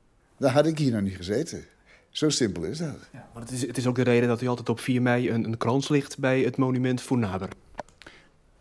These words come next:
Speaker 1: Nee, dat, niet, dat is niet, niet helemaal terecht. Eh, ik ben, eh, zit in het bestuur van de Stichting vier Mei-herdenking. En dan wordt er dus overal kransen gelegd.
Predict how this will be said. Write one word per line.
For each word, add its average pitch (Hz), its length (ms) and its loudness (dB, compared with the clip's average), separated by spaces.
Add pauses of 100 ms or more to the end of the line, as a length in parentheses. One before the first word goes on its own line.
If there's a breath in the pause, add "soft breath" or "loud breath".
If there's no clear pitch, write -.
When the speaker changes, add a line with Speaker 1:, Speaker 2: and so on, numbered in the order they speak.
(120)
Speaker 1:
Nee, 127 500 6
dat, 143 180 4
niet, 147 180 2
dat 151 80 4
is 123 80 0
niet, 127 180 4
niet 143 140 2
helemaal 135 240 4
terecht. 110 500 -2 (220 loud breath)
Eh, 117 300 0
ik 117 100 -2
ben, 117 420 0
eh, 107 120 0 (280)
zit 101 100 -4
in 127 80 -2
het 113 100 0
bestuur 131 320 4
van 113 120 -2
de 98 80 0
Stichting 101 440 0
vier 98 160 -4
Mei-herdenking. 151 840 0 (300 loud breath)
En 120 200 -2
dan 117 140 2
wordt 123 240 4
er 110 100 -4
dus 101 300 -2
overal 120 360 2
kransen 113 360 -4
gelegd. 110 440 -4